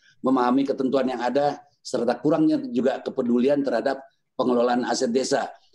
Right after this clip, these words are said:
Melalui forum ini, saya pesan juga kepada teman-teman, kalau misalnya kita ingin mengembangkan, meningkatkan kapasitas aparatur desa, tolong gunakan lembaga yang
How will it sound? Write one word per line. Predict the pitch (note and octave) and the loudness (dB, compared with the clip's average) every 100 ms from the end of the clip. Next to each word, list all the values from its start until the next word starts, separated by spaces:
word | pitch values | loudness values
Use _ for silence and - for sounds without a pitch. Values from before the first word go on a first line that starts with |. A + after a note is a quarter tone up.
| _ | _
Melalui | A2 C#3+ F3 F#3+ | 0 2 2 2
forum | D#3 D#3 D#3 | 2 2 2
ini, | C#3 C3 D3+ D3 | 2 2 2 2
saya | C#3+ | -2
pesan | C#3+ - C#3 | -2 0 2
juga | C#3 D#3 C#3+ - | 2 0 -2 -4
kepada | B2 B2+ | -2 -2
teman-teman, | B2 A#2+ A2 G#2+ A#2+ D3 C#3 _ _ _ | -2 -2 -2 -2 0 0 -2 _ _ _
kalau | - A#2+ C#3 D#3 | -2 0 2 2
misalnya | C#3+ A#2 A#2+ A#2 C3+ | 0 0 0 2 0
kita | B2+ B2 A#2+ | -2 -4 -2
ingin | A#2 A#2+ | -2 -2
mengembangkan, | A#2 A#2 A#2 A#2 C#3 C3+ C#3 | 0 2 2 2 0 0 -2
meningkatkan | A#2 A2 A2+ C3+ C#3 C3 A#2+ | 0 -2 -4 -2 -2 -2 -2
kapasitas | A#2 A#2 G#2 A#2+ A#2+ - - _ _ _ | -4 -4 -6 -4 -4 -4 -14 _ _ _
aparatur | C3 B2+ B2+ B2 A#2+ | -4 -2 -2 0 0
desa, | A2+ A2+ C#3 C#3 - _ _ - | 0 0 0 -2 -4 _ _ -2
tolong | B2 B2+ A2+ G2+ | 0 2 0 2
gunakan | A#2 A#2 A2+ - D3 D#3 D3 - _ _ _ | 2 2 -2 0 0 2 -2 -8 _ _ _
lembaga | A#2+ B2+ A#2 A2+ G#2+ C#3 C3 | -2 0 2 0 0 0 0
yang | B2+ B2+ A#2+ | 0 -2 -6